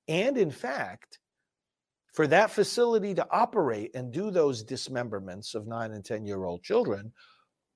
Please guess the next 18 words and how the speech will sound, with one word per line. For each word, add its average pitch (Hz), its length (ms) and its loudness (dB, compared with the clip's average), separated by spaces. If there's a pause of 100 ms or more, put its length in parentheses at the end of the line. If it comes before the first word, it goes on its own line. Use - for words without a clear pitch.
(200)
we're 214 380 8
going 269 300 6
to 196 80 4
use 190 240 0
taxpayer 190 640 2
dollars 170 480 4
to - 80 -8
fund 269 320 -2
it. - 140 -6 (960)
Now, 156 160 12
there 202 580 12 (720)
would 160 240 10
be 151 160 10
an 139 80 8
equivalency, 98 920 4
and 151 160 4
only 202 340 10
there. - 320 -14